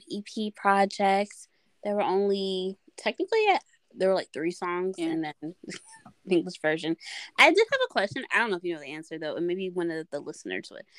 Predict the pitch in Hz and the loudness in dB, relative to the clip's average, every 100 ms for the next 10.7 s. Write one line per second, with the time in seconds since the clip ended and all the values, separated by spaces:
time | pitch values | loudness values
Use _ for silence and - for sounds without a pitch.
0 | - - - 233 233 254 214 196 262 370 | -20 -8 4 4 6 2 2 0 0 -2
1 | 392 196 226 214 190 202 196 185 175 170 | 0 0 -4 -4 0 2 2 2 -2 -4
2 | 165 - _ - 170 180 202 233 240 247 | -6 -12 _ -10 -6 -6 -6 -6 -6 -6
3 | 254 285 320 339 _ _ _ _ _ 214 | -6 -2 -2 -2 _ _ _ _ _ -8
4 | 208 - 214 - 196 214 202 196 196 196 | -4 2 2 2 -2 -2 -2 -4 -2 -2
5 | 185 175 - 165 170 165 - _ _ - | -2 -4 -4 0 0 0 -4 _ _ -12
6 | 170 170 160 - 185 180 180 180 165 147 | -8 -8 -6 0 0 0 -2 -2 -2 -6
7 | - 156 165 214 247 - 269 269 277 320 | -4 0 2 0 -2 0 4 6 6 4
8 | 247 175 - 170 180 214 226 - 254 269 | 2 -2 -2 -4 -4 -6 -6 0 0 2
9 | 302 330 - - _ _ _ _ _ _ | 2 2 -2 -20 _ _ _ _ _ _
10 | - - - 233 349 247 330 | -20 -18 2 4 4 2 0